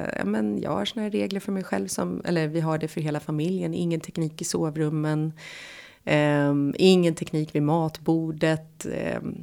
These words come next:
jag har en, eh, hund, eh, en stor, en golden retriever som innebär, eh, mycket promenader, vilket är jättehärligt. Men då försöker jag att lämna telefonen hemma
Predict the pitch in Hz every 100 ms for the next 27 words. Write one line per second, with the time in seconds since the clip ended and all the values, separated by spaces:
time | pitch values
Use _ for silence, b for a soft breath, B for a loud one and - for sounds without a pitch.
0 | - - 160 156 147 151 147 160 151 143
1 | 143 143 160 165 - 151 240 285 262 254
2 | - - 165 170 156 147 - 160 156 208
3 | 226 226 - 190 170 156 160 170 165 170
4 | 202 202 196 180 175 165 160 160 156 156
5 | 156 156 - 165 160 160 156 151 151 165
6 | 202 - - 160 160 - 160 165 - 156
7 | 156 165 180 196 180 175 175 - - 143
8 | - 185 185 190 175 156 - 165 160 156
9 | - 160 151 151 151 160 139 143